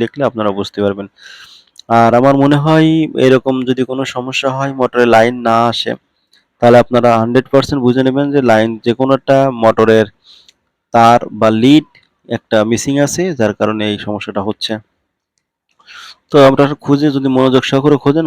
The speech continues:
অবশ্যই এটা পেয়ে যাবেন। তারপর এটা, উম, কোথা থেকে কাটছে সেটা সেখান থেকে ঝালাই করে দিলে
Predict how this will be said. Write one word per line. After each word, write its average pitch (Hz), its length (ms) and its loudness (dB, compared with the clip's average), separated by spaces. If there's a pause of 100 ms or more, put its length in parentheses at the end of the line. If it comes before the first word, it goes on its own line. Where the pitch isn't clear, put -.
অবশ্যই 113 260 0
এটা 110 180 -2
পেয়ে 131 240 4
যাবেন। 165 220 -2 (720)
তারপর 110 380 -4
এটা, 107 160 0
উম, 107 760 -10 (320)
কোথা 113 200 -2
থেকে 135 220 0
কাটছে 131 280 0
সেটা 120 220 -2
সেখান 110 260 -8
থেকে 107 160 -4
ঝালাই 110 220 0
করে 131 180 -2
দিলে 156 200 -4